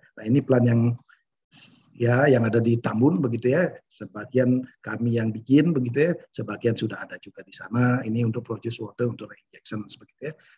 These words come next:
Nah, ini konsep untuk, eh, hollow fiber cooling tower ya, bagaimana menggantikan cooling tower itu dengan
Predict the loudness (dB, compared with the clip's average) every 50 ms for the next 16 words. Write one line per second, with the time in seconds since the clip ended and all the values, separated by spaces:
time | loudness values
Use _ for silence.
0 | _ -2 2 4 4 4 6 4 4 4 4 2 0 0 -2 -4 -4 -6 -8 -10
1 | -12 -12 _ _ _ _ _ -8 0 2 4 4 4 4 0 0 0 -2 -4 -6
2 | -6 -6 -6 -6 -6 -4 -6 -6 -4 -4 -6 -6 -6 -8 _ _ _ -8 -6 -2
3 | 0 2 4 6 6 6 6 6 4 2 2 -2 -4 -2 -2 -2 -2 -2 -2 -2
4 | -4 -4 -4 -6 -6 -6 -6 -8 -6 -6 -4 -4 -4 -4 0 0 0 0